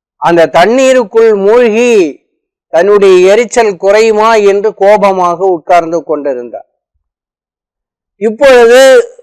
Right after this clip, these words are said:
போர்க்களத்திலிருந்து துரியோதனன் தப்பித்து கொண்டான். அவனை எப்படியாவது பிடித்தாக வேண்டும். அவனை அழித்தால்தான் இந்த போர் நிறைவுற்றதாக ஆகும்.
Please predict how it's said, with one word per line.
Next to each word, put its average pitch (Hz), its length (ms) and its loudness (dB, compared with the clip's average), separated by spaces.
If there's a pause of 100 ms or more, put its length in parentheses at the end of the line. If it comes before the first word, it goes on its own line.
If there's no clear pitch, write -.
(160)
போர்க்களத்திலிருந்து 220 1080 0
துரியோதனன் 226 800 0
தப்பித்து 208 520 -4
கொண்டான். 214 400 0
அவனை 214 340 0
எப்படியாவது 220 680 0
பிடித்தாக 220 600 -2
வேண்டும். 180 400 -4 (1040)
அவனை 233 440 2
அழித்தால்தான் 254 1080 2
இந்த 247 200 0
போர் 240 340 2
நிறைவுற்றதாக 220 1080 0
ஆகும். 147 480 -2